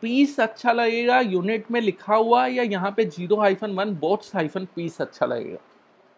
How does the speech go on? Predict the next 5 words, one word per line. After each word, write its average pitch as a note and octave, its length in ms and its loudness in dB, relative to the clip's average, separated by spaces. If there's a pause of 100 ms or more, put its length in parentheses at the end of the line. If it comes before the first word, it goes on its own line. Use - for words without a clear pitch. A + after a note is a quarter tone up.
(920)
पर E3 80 6
piece, A#3 500 -4 (400)
Obvious। F3 500 0 (880)
रेट A3+ 480 4
में F#3 400 -4